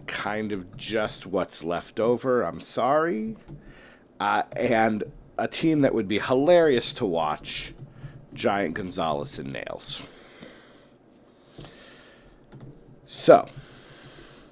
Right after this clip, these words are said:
we've, instead of doing a battle royal, this was far more enjoyable to me. We now have two, four, six, eight,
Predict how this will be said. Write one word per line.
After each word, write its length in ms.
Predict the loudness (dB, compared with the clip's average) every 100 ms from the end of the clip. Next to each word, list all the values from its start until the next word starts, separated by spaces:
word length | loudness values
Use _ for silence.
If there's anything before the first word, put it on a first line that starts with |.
| -6
we've, 520 | 0 0 0 -4 -10
instead 420 | -8 -6 8 10 10
of 120 | 10
doing 220 | 6 6
a 60 | 2
battle 280 | 2 2
royal, 360 | 0 -2 -2 -4
this 220 | -6 -6
was 200 | -6 -8
far 360 | -14 0 4 4
more 200 | 2 0
enjoyable 480 | -2 -4 -4 -6 -10
to 160 | -10
me. 160 | -8 -6
We 120 | -4
now 160 | -2 -2
have 160 | -4
two, 240 | -2 0 0
four, 300 | -2 -4 -4
six, 400 | -4 -6 -6 -8
eight, 260 | -6 -8